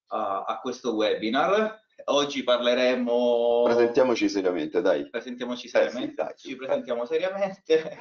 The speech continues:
Speaker 1: <laughs> La, magari buona parte di voi ci conosce, io sono Alessandro Principali. Beh, basta ridere, però. <laughs> Eh, sono il responsabile vendita Italia di, di Lince.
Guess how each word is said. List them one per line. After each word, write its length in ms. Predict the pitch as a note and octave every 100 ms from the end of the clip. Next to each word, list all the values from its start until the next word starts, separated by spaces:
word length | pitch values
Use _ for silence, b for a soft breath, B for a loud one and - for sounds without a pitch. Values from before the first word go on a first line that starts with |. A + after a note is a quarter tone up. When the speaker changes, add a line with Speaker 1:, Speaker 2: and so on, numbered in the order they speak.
| -
Speaker 1:
<laughs> 0 | _ - _ _ _ -
La, 440 | A2+ A2 A2 G#2+ G2+ G2+ G2+ - _
magari 400 | A2 A#2+ A#2 G#2+
buona 240 | A2 A#2 A#2+
parte 320 | A#2+ A#2+ A#2+
di 80 | A#2
voi 260 | A#2 A2+
ci 160 | A2+ B2
conosce, 600 | C#3 D#3 F3 E3+ - E3
io 120 | B2
sono 180 | A#2 A#2
Alessandro 420 | A#2+ - A#2+ -
Principali. 600 | - A2+ - C3 C3+ A#2+ - _
Beh, 180 | A#2+ - B2
basta 420 | G2 - - G2
ridere, 440 | G2+ G#2 G2+ G2+ G2+
però. 140 | A2
<laughs> 520 | - - E3+ - D3+ _ _ B B B - -
Eh, 580 | G#2+ G2+ G2 F#2 F#2 _ _ _ _
sono 260 | _ B2+ B2
il 60 |
responsabile 640 | A2+ A2+ A#2 A2+ A#2+ A2 G#2+
vendita 360 | G#2+ A2 G#2+ G#2+
Italia 500 | G#2+ G#2+ G2+ G#2 G2
di, 600 | G#2 G2 G2 F#2+ F#2 F#2+
di 80 | G#2
Lince. 680 | F#2+ F#2+ - D#3 - -